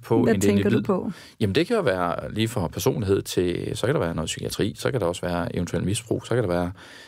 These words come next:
Speaker 1: massiv omsorgssvigt, så kan der være, der kan være rigtig, rigtig mange faktorer, som også har indflydelse på, både hvordan borgeren fungerer, men også hvad borgeren har brug for.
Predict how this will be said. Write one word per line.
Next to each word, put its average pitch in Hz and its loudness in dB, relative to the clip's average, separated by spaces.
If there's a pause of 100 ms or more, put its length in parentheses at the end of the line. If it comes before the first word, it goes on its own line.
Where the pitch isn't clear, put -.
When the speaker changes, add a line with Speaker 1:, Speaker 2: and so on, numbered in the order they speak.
(120)
Speaker 1:
massiv 98 0
omsorgssvigt, 87 -2
så 113 0
kan 123 2
der 101 0
være, 95 2
der 117 0
kan 117 2
være 120 2
rigtig, 117 -2
rigtig 117 2
mange 113 0
faktorer, 117 -2
som 123 0
også 139 2
har 135 0
indflydelse 98 -4
på, 104 2 (840)
både 110 6
hvordan 104 2
borgeren 101 2
fungerer, 143 0
men 123 2
også 107 2
hvad 98 0
borgeren 92 -2
har 107 -2
brug 147 0
for. - -10